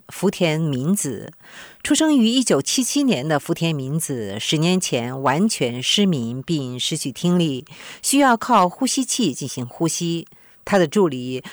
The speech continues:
用一种特殊的触觉哑语方式帮助他与他人交流。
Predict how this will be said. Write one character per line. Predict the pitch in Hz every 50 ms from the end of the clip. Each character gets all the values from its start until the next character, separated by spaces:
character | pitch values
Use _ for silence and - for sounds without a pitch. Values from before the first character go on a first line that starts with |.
| - -
用 | 233 247 262
一 | 269 254 226
种 | - 180 147 139 135
特 | - - - 254
殊 | 226 - - 277 277
的 | 233 185 139 - - - _ _ _ _ _
触 | - - 294 262 180
觉 | - - 135 139 143 143 139
哑 | 143 120 143 185
语 | 180 131
方 | 113 - - 151 147
式 | 160 - - 160 135 117 - - - - - _
帮 | - 196 196 196
助 | 180 175 143 123 135
他 | - - 185 175 170 175
与 | 170 143 127 127 131
他 | - 175 175
人 | 160 143 131 127
交 | - 170 156 151
流。 | 147 135 117 120 117 120 127